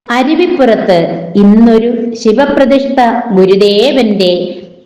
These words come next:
തൃക്കരങ്ങളാൽ നടക്കുമെന്ന് അറിവുണ്ടായിരുന്ന കൊച്ചപ്പിപ്പിള്ളയും പുലിവാതുക്കൽ വേലായുധൻ വൈദ്യരും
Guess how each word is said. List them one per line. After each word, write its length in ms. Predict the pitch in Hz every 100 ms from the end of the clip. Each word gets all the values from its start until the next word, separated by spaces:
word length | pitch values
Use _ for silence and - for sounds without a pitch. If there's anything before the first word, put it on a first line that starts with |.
| -
തൃക്കരങ്ങളാൽ 1200 | 196 190 - 240 226 285 269 214 196 185 185 185
നടക്കുമെന്ന് 880 | 185 175 202 240 208 185 170 160 156 - - -
അറിവുണ്ടായിരുന്ന 1200 | 175 165 202 202 180 170 170 170 165 165 160 160 156 - - -
കൊച്ചപ്പിപ്പിള്ളയും 1300 | 190 185 - 240 240 285 - 190 175 165 165 165 165 - - - -
പുലിവാതുക്കൽ 1300 | 214 208 208 202 202 240 277 262 254 185 165 - - -
വേലായുധൻ 960 | 170 175 175 170 175 180 226 247 233 220
വൈദ്യരും 800 | 175 170 175 170 165 160 165